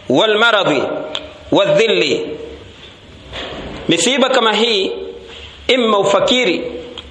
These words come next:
ufukara ni msiba, au sio msiba? Ni msiba. Maradhi ni msiba. <clears throat> Udhalili, msiba. Anasema Ibn Taymiyyah,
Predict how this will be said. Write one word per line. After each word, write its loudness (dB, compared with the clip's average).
ufukara 2
ni 2
msiba, 2
au 4
sio 2
msiba? 2
Ni 2
msiba. 0
Maradhi 4
ni 4
msiba. 2
<clears throat> -4
Udhalili, 2
msiba. 2
Anasema 2
Ibn 2
Taymiyyah, 2